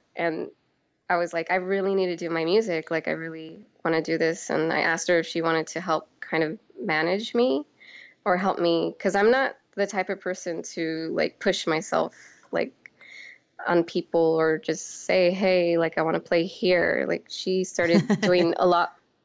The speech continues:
Speaker 1: more of that because, um, yeah, just the, how I am. And it's so funny because eventually I bought her a ukulele for her birthday, and then she learned it, and then she started <laughs> playing with me.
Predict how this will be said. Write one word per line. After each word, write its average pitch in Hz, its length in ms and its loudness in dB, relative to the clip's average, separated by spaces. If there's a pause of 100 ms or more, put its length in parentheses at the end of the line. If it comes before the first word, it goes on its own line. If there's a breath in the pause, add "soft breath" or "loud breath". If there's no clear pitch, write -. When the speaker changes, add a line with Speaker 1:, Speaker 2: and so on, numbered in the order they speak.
Speaker 1:
more 180 300 0
of 170 180 -6
that 165 380 -4 (800)
because, 160 580 -10
um, 156 360 -8 (300)
yeah, 175 160 -2
just - 260 -10
the, 170 80 -4
how 165 260 0
I 156 100 2
am. 170 400 0 (720 loud breath)
And 160 520 -2 (460)
it's - 140 -10
so 240 200 4
funny 220 320 4
because 175 400 0
eventually 170 540 -2
I 165 80 2
bought 214 320 0
her 175 220 0
a 165 60 0
ukulele 170 560 2
for 170 160 -6
her 185 160 -2
birthday, 226 640 2
and 185 120 2
then 170 140 2
she 165 200 -4
learned 190 300 4
it, 233 300 2
and 180 160 -6
then 175 120 -6
she - 140 -16
started 180 300 0
<laughs> - 60 -14
playing 220 220 4
with 190 200 -2
me. - 220 -16